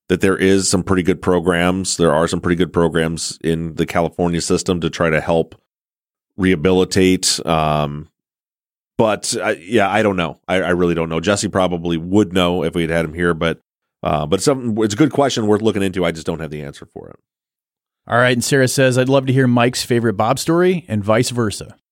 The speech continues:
Speaker 1: You wanna go first or second?
Speaker 2: I'll go first.
Speaker 1: Okay.
Speaker 2: Uh, the one that comes to mind was, I forget which, e-,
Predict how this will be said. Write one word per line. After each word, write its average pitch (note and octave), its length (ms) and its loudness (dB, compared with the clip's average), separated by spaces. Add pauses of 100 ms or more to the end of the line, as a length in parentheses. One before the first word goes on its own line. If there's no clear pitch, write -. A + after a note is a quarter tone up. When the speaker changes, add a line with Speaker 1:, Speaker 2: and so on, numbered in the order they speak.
(640)
Speaker 1:
You F#2 120 0
wanna G2+ 100 4
go G2 100 2
first B2+ 360 2
or A#2+ 40 0
second? - 360 0 (140)
Speaker 2:
I'll B2+ 140 4
go C#3 120 2
first. A2 520 0
Speaker 1:
Okay. G2 300 -2
Speaker 2:
Uh, A#2+ 580 4
the B2+ 500 -6
one D3 260 2
that F3+ 100 -2
comes D3+ 200 2
to C3 40 2
mind A2+ 420 4
was, G#2 240 2
I - 160 -14 (140)
forget C3 360 -2
which, B2+ 360 -4
e-, C3 140 -2